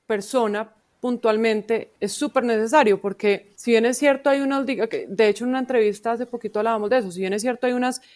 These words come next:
lineamientos, digamos que donde parte la tradición, también sabemos que cada cuerpo y cada mente y cada ser humano es un mundo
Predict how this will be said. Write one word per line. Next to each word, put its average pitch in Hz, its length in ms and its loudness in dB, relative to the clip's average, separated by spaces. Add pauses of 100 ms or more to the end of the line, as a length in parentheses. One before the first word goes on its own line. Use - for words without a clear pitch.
(200)
lineamientos, 220 760 0
digamos 202 340 -6
que 254 120 -4
donde 220 240 -4
parte 180 340 -4
la 226 140 -2
tradición, 196 720 -2 (160)
también 233 380 0
sabemos 233 440 -2
que 240 260 -4
cada 208 360 -2
cuerpo 240 440 2
y 233 60 -2
cada 226 380 2
mente 226 380 -6
y 233 40 -8
cada 214 480 -2 (240)
ser 254 300 2
humano 240 500 0
es - 180 -10
un 233 100 -4
mundo 240 500 -2